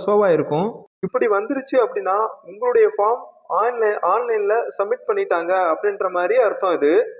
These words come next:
நீங்க சர்ச் பண்ணும்போது அடுத்த பேஜ்ல போய் உங்களுடைய டீட்டெயில்ஸ் எல்லாம் கேக்குது அப்படின்னா இன்னும் உங்களுடைய ஃபார்ம் சப்மிட் ஆகல அப்படின்னு சொல்லி அர்த்தம். இப்படித்தான்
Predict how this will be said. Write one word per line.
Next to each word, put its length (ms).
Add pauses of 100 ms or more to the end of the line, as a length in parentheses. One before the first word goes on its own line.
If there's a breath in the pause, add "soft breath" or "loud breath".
(240)
நீங்க 120 (100)
சர்ச் 300
பண்ணும்போது 460 (420)
அடுத்த 380
பேஜ்ல 300 (100)
போய் 260 (320)
உங்களுடைய 400 (100)
டீட்டெயில்ஸ் 440
எல்லாம் 280
கேக்குது 420
அப்படின்னா 360 (340)
இன்னும் 200
உங்களுடைய 320 (100)
ஃபார்ம் 260 (200)
சப்மிட் 400
ஆகல 200 (100)
அப்படின்னு 340
சொல்லி 240
அர்த்தம். 340 (580)
இப்படித்தான் 500